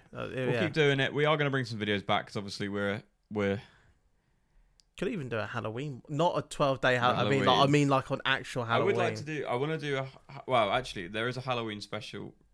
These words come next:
Speaker 2: in the works already,
Speaker 1: Oh.
Speaker 2: but, uh, these guys can't know about it yet. But there
Speaker 1: Oh.
Speaker 2: is a Halloween special in the works already.
Speaker 1: Oh, okay. That's
Speaker 2: Um,
Speaker 1: cool.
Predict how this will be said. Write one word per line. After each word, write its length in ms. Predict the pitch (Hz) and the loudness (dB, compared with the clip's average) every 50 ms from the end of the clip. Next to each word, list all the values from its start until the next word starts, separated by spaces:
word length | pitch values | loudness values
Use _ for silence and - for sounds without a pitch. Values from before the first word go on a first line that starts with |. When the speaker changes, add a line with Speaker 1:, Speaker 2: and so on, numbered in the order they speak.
| _ _ _ _ _ - - - | _ _ _ _ _ -20 -12 -8
Speaker 2:
in 80 | - 107 | -6 -4
the 80 | 98 | -2
works 480 | 98 104 98 92 87 80 - - - - - _ _ _ _ _ _ _ _ _ _ _ _ _ _ _ _ _ - | -2 -2 -2 -2 -4 -6 -8 -12 -16 -16 -16 _ _ _ _ _ _ _ _ _ _ _ _ _ _ _ _ _ -10
already, 420 | - 95 95 95 92 82 82 82 - | -6 -2 -2 0 0 0 -2 -6 -6
Speaker 1:
Oh. 40 | - - _ _ | -10 -16 _ _
Speaker 2:
but, 300 | - 95 92 - - - - _ _ - | -2 0 0 0 -2 -6 -16 _ _ -4
uh, 240 | - 95 95 85 73 | -2 -2 -2 -2 -2
these 220 | - 127 131 127 | -4 -4 -4 -2
guys 180 | 123 139 127 117 | -2 -2 -4 -4
can't 180 | - 135 - | -4 -8 -8
know 140 | - 107 101 | -6 -6 -6
about 220 | 98 82 78 64 - | -6 -6 -8 -8 -8
it 60 | - | -10
yet. 220 | 65 - - _ - - - | -10 -12 -12 _ -20 -20 -16
But 140 | - - 123 | -12 -8 -2
there 120 | 104 123 139 | 0 2 2
Speaker 1:
Oh. 40 | |
Speaker 2:
is 80 | 139 131 | 4 4
a 60 | 135 | 4
Halloween 400 | 123 127 127 123 113 113 110 107 | 4 4 4 4 4 2 2 0
special 360 | 104 113 107 104 104 - 113 | 0 -2 -2 -2 -2 -4 -8
in 60 | 90 92 | -8 -8
the 80 | 101 | -6
works 400 | 98 98 82 82 - - - - - | -6 -6 -6 -8 -10 -10 -14 -16 -16
already. 400 | - 98 95 85 78 76 87 - - | -14 -12 -12 -12 -10 -12 -12 -10 -6
Speaker 1:
Oh, 180 | - 143 139 131 | -4 -4 -4 -4
okay. 300 | 139 - - - 123 - 139 139 | -6 -8 -12 -18 -18 -16 -12 -6
That's 240 | - 101 101 95 95 | -4 -2 -2 -2 -2
Speaker 2:
Um, 80 | 98 80 | -4 -8
Speaker 1:
cool. 160 | 73 - | -12 -14